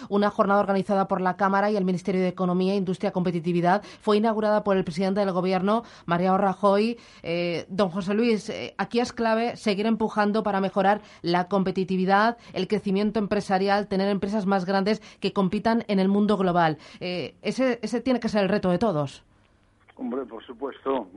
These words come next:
Speaker 2: esto es muy importante, ¿eh? Porque la, la, el bienestar de la gente depende de esto, es decir, que realmente las empresas se pongan las pilas y mejoren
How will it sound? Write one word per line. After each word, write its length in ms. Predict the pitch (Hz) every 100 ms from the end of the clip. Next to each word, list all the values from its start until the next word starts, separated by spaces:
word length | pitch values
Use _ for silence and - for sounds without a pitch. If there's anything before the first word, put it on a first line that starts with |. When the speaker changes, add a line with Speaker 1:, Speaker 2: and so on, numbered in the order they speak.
| 110 117
Speaker 2:
esto 140 | -
es 80 | -
muy 100 | 135
importante, 680 | 123 120 110 127 127 120 123
¿eh? 20 |
Porque 400 | - 110 - 107 - - - - -
la, 220 | 117 107 -
la, 360 | 113 107 104 110
el 100 | 104
bienestar 380 | 107 104 120
de 80 | 120
la 120 | 123
gente 260 | 117 123 131
depende 420 | 135 135 143 127
de 100 | 117
esto, 360 | 123 - 117 90
es 200 | 95 101
decir, 180 | 107 95
que 360 | 110 110 -
realmente 500 | 82 110 107 113 110 123 127 -
las 180 | 120 -
empresas 480 | 110 110 113 131 117
se 80 | 120
pongan 320 | - 120 110
las 160 | 107 104
pilas 400 | - 131 135 160 _ _ _ _ _ - -
y 80 | 113
mejoren 1200 | 110 107 104 113 - 104 98 135 139 156 165 -